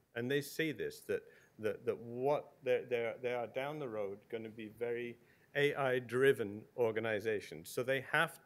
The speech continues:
to get their head around this, and they have to, to find a way to, to own this stuff. So, um,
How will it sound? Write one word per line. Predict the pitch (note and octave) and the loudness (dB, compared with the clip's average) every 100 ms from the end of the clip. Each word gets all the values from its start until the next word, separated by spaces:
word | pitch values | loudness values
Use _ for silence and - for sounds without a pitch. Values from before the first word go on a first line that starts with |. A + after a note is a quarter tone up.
| - | 0
to | B2+ C3+ C#3 C#3 - - - - - _ _ - | 4 4 2 -4 -8 -20 -20 -20 -20 _ _ 4
get | D3 D3+ | 6 8
their | C#3+ | 6
head | C#3 B2 | 8 6
around | B2 A#2+ A2+ | 6 4 0
this, | G#2 G2+ | -4 -6
and | A2 G#2 | -8 -4
they | G#2+ | -2
have | - D3 C#3+ - | 6 6 6 -4
to, | - A#2+ A2 G#2+ - - | 2 2 2 -2 -8 -8
to | A#2 G#2+ G2+ | -4 -4 -6
find | - - C3 C3 | -8 2 4 4
a | B2+ | 4
way | A2 A2 G2+ F2+ F2 _ - | 6 6 6 0 -6 _ -6
to, | G#2 - | -6 -4
to | - - | -4 -2
own | G2+ F#2 | -4 -6
this | F2 | -10
stuff. | - - - _ _ - | -8 -8 -8 _ _ -12
So, | - A2+ A2+ | -2 2 2
um, | A#2 | 0